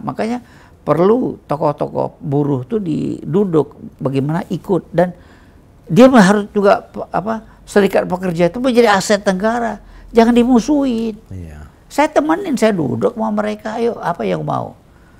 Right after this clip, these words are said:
Speaker 1: Dia bahkan saya ajak minum kopi, "Ayo ngomong di luar deh, yang penting ini jalan," gitu. Kan buktinya U M R jadi,
Speaker 2: Betul.
Speaker 1: T H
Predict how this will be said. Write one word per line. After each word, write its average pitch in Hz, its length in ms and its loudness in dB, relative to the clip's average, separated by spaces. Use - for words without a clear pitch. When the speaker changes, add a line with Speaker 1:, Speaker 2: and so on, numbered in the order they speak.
Speaker 1:
Dia 135 220 2
bahkan 196 500 2
saya 139 240 0
ajak 127 240 0
minum 127 240 -2
kopi, 202 480 -2
"Ayo 208 240 4
ngomong 196 240 2
di 190 80 6
luar 208 240 6
deh, 208 140 2
yang 156 180 -4
penting 180 240 -2
ini 175 80 -2
jalan," 147 400 -2
gitu. 113 240 -14
Kan 277 200 -6
buktinya 320 440 -4
U 156 160 6
M 151 120 2
R 139 200 2
jadi, 262 680 2
Speaker 2:
Betul. - 400 -10
Speaker 1:
T - 120 2
H 131 120 8